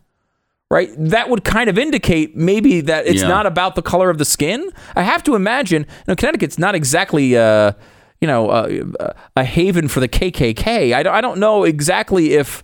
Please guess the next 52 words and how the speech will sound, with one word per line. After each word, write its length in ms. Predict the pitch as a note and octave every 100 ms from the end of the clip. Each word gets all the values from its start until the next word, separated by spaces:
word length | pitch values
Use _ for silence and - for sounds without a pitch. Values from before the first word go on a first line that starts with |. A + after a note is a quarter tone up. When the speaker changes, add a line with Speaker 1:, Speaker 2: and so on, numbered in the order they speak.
| -
Speaker 2:
Mm-hmm. 320 | F2+ F#2 G2 F#2 -
Speaker 1:
if, 400 | D3 D3 - -
uh, 340 | A2+ E2+ E2+ D#3
I 180 | E3+ F#3
would 160 | F3
under-, 400 | C3 C#3+ D#3+ B2+ - - -
like, 160 | G3 -
I 120 | - G#3+
just 160 | B3+
don't 140 | C4+ B3+
even 200 | B3 G#3+
understand 340 | A3 G3 G3+
how 140 | G3+ A3
a 60 |
policy 400 | D#3 G#3 A#3+ G#3
like 140 | G3 E3+
that 160 | F3+
could 100 | F3+
exist 400 | F3 D3 D4 -
in 80 | G#3
twenty 280 | - A2 F2+
twenty-one, 520 | - G2+ F2+ F2+ -
right? 240 | - F3+ -
What 120 | A3
do 40 |
you 60 | F#4
mean? 140 | A3
You're 100 | D#3+
not 100 | G#3
gonna 100 | A#3+
give 140 | G3+ C#3+
black 300 | C#3 E3+ -
people 220 | A3 F#3+
the 100 | D3+
money 240 | C#3+ F3+
out 60 | D#3
of 40 | C#3+
their 120 | C#3
own 80 | E3+
accounts? 500 | - E3+ C4+ - F4 C6+
Speaker 2:
<laughs> 240 | A#4 -
Speaker 1:
Like, 120 | C#4+
I 100 | C#4
just 260 | - F#4 -
can't 360 | C4+ D#4+ E4 F#3
be 220 | C4 B3+
the 120 | A#3+
explanation 640 | A3+ - A3+ A#3 D4 E3 C#3
for 120 | A#2
this. 240 | G#2 A#2 - - -
But 100 |
it, 100 | A#3